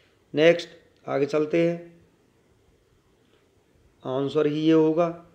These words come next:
क्वेश्चन नंबर सेकंड आपका, if x equal to one minus t square over one plus t square, डीएक्स over डीटी आप यहाँ से निकालोगे स्टूडेंट्स, cosine रूल,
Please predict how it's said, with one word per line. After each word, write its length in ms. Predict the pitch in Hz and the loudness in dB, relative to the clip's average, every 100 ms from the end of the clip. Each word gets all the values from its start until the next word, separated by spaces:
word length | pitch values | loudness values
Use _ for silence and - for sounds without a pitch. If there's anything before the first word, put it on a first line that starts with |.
| _ _ _ _ _ _ _ _ _ _ _ _ _ _ _ _ _ _ - | _ _ _ _ _ _ _ _ _ _ _ _ _ _ _ _ _ _ -4
क्वेश्चन 280 | 151 151 160 | -2 0 -2
नंबर 200 | 156 156 | -2 -2
सेकंड 360 | - 156 160 160 | 2 2 4 2
आपका, 340 | 160 - 165 165 - _ _ _ _ _ _ _ _ _ _ _ _ _ _ _ _ _ - | 2 2 0 0 -8 _ _ _ _ _ _ _ _ _ _ _ _ _ _ _ _ _ 0
if 200 | 175 185 - - _ _ 160 | 2 2 -2 -18 _ _ 2
x 260 | 170 170 | 2 2
equal 300 | 170 165 165 | -2 4 4
to 120 | 165 175 | 4 2
one 160 | 160 156 | 2 2
minus 280 | 160 160 | -2 -2
t 140 | 160 160 | -6 -8
square 260 | 165 170 160 | -6 -2 2
over 200 | 151 151 147 - | 2 0 -4 -4
one 160 | 139 143 | -4 -2
plus 220 | 156 151 | -4 -4
t 140 | 165 160 | -4 -6
square, 400 | 165 180 180 175 - - _ _ - | -2 2 2 0 -10 -20 _ _ -8
डीएक्स 400 | 135 170 170 170 | 0 2 2 2
over 160 | 165 143 | 0 0
डीटी 240 | 160 165 | -2 2
आप 180 | 156 156 | 2 2
यहाँ 160 | 151 | 0
से 100 | 151 | 0
निकालोगे 480 | 156 151 156 160 160 | -6 -2 2 2 0
स्टूडेंट्स, 540 | 160 - 175 185 185 - _ _ _ - | -4 -2 0 0 -2 -14 _ _ _ -8
cosine 360 | 151 160 156 143 | -2 0 0 -2
रूल, 180 | 127 | -6